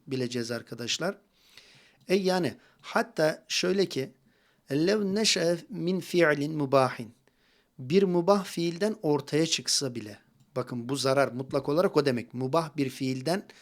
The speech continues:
bu zarar ortaya çıksa bile öyle mubah fiil ki yekumu bi şahsu. Bir kimsenin yerine getirmiş olduğu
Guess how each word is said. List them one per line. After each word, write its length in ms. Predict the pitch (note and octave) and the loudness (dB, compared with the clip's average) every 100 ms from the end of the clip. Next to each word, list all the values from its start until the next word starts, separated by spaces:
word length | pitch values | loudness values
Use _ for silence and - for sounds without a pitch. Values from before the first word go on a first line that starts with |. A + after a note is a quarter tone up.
| - - C#3+ | -20 -14 -4
bu 100 | D3 | 0
zarar 300 | C#3 D3 F3 | 2 4 4
ortaya 420 | C#3+ C3 C#3+ C3+ | 2 2 2 -2
çıksa 340 | - - D3 | -4 -2 -2
bile 180 | C3+ E3+ | 0 -2
öyle 340 | - D#3 D#3 | 0 2 4
mubah 360 | D#3+ D3+ D#3 D3+ | 2 2 2 0
fiil 200 | - G3 | -2 -6
ki 120 | F3 | -4
yekumu 480 | D3 D3 E3+ E3+ D3 | -2 -2 0 -2 -2
bi 120 | E3+ | 0
şahsu. 520 | E3+ - C#3+ - B2 - - - - - | 2 2 0 -4 -10 -14 -20 -20 -20 0
Bir 120 | E3+ | 0
kimsenin 440 | E3 D#3+ - D3 | 2 -2 -2 -2
yerine 320 | C#3 D3+ D#3+ D#3+ | 0 2 0 0
getirmiş 460 | D3+ D#3 E3 C#3+ | -2 -2 -4 -4
olduğu 580 | - C#3+ C3+ C3+ F3 - | 0 0 2 2 2 0